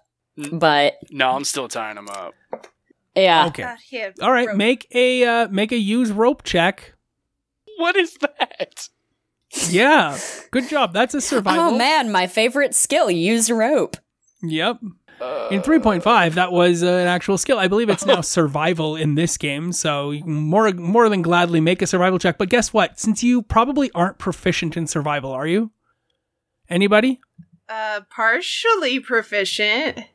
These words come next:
Speaker 3: I'm gonna make the roll for you, because then you won't know if you did a good job or not.
Speaker 2: I mean, I have plus two to survival.
Speaker 4: I've got plus four.
Speaker 3: Ooh, yes.
Speaker 1: You got a
Speaker 3: Ooh,
Speaker 1: whopping
Speaker 3: once
Speaker 1: zero.
Speaker 3: again.
Speaker 2: Oh.
Speaker 3: <laughs>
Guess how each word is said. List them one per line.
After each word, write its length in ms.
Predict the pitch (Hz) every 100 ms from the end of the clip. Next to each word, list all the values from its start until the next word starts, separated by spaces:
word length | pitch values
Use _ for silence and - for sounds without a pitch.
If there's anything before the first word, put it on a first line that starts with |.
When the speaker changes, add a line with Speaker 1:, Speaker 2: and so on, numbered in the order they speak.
| -
Speaker 3:
I'm 160 | 196 269
gonna 160 | 311
make 240 | 247 247 202
the 80 | 185
roll 260 | 190 202
for 360 | 180 - 160 170
you, 360 | 147 147 151 165 _ _ -
because 320 | 170 170 151
then 180 | 185 220
you 120 | 196
won't 200 | 185 208
know 280 | 214 262 214
if 120 | -
you 100 | 208
did 160 | 220 247
a 80 |
good 220 | 233 269 254
job 280 | 311 320
or 120 | 190 165
not. 280 | 151 143 - _
Speaker 2:
I 80 | 214
mean, 180 | 262 277
I 80 |
have 240 | 277 330 330
plus 300 | 262 302 -
two 160 | 220
to 80 | 269
survival. 680 | 285 165 139 123 123 139 220
Speaker 4:
I've 100 | 226
got 180 | 269 269
plus 260 | 147 269 330
four. 400 | 196 156 143 135
Speaker 3:
Ooh, 80 | 135
yes. 760 | 123 135 175 151 - - - -
Speaker 1:
You 180 | 156 254
got 120 | 392
a 40 |
Speaker 3:
Ooh, 100 | 392
Speaker 1:
whopping 320 | 202 139 143 147
Speaker 3:
once 180 | 220
Speaker 1:
zero. 120 | - 139
Speaker 3:
again. 320 | 196 196 131 - - - -
Speaker 2:
Oh. 540 | 170 185 160 156 156 - _ _
Speaker 3:
<laughs> 540 | 269 - 285 240 185